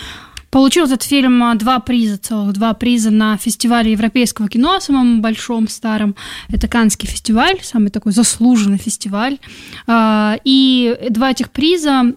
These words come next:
это, м, э, за лучшую мужскую роль актёру главному Хоакину Фениксу и за сценарий, который Лин Рэмси написала сама, опираясь на детективный рассказ один.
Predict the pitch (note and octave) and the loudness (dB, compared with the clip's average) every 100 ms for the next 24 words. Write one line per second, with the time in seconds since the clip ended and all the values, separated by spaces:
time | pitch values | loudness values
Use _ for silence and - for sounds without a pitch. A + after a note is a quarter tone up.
0 | - B3 A#3+ A#3 A3 A3+ - - E2+ F2+ | -4 -6 -2 -2 -2 -4 -10 -14 -14 -14
1 | - _ _ - B3 G#3+ G#3 A#3+ A#3+ B3+ | -18 _ _ -6 -2 0 2 2 2 2
2 | B3+ - A3 - - B3+ A#3+ D#4 F#4 D4+ | 0 0 0 -2 -6 -4 -2 0 -2 -2
3 | - - C4 D4 C4+ B3+ B3 A#3+ A3+ G#3+ | -6 -2 0 0 0 0 2 2 2 0
4 | A#3 A3 A3 G#3+ D4+ F#4 G4 - C4+ - | -4 -4 -2 -2 -2 -6 -6 -6 -6 -6
5 | - - - D4 C#4 B3 A#3+ - A3+ A3+ | -12 -12 -2 2 4 2 -2 -2 0 2
6 | D#4+ D#4 B3 A3+ A#3+ A3+ A#3 A3+ A#3 B3+ | 0 0 -2 0 2 2 2 2 2 0
7 | B3 A3 - A#3+ A3 - A3+ C4 D4+ B3 | 0 -2 -2 -2 -2 0 0 2 0 0
8 | A#3 A#3+ - A3+ A3+ A3+ G#3 G3+ - A#3 | -2 -2 -2 0 2 2 0 -2 -2 0
9 | A3+ A3 - - G3 - G#3 G#3 G3 - | 2 0 -4 -6 -8 -6 -4 -4 -4 -4
10 | A3+ | -4